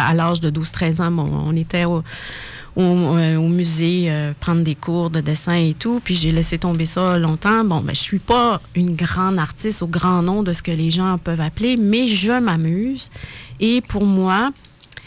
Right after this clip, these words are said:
euh, les couleurs, c'est vibratoire. Comme je disais tout à l'heure, je suis la scientifique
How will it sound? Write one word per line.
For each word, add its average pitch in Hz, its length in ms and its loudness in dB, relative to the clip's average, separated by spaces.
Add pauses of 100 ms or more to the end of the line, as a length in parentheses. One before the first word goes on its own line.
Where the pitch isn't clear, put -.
(260)
euh, 165 720 2
les 202 160 0
couleurs, 196 480 0 (880)
c'est - 200 -2
vibratoire. 165 520 0 (500)
Comme 185 140 2
je 180 60 2
disais 185 240 0
tout - 200 -4
à 165 60 2
l'heure, 202 220 2
je 226 80 -2
suis 185 120 -2
la 165 140 2
scientifique 175 560 -2